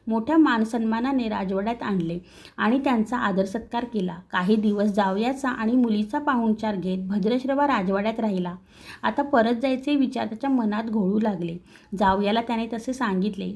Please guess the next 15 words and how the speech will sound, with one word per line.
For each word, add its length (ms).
जावयाने 400
संमती 500
दिली. 320
भद्रश्रवा 540
परत 280
जायला 300
निघाला, 640
तेव्हा 240
शांबालेने 600
एक 300
हंडा 340
भरून 360
धन 240
पित्याला 460
दिले. 340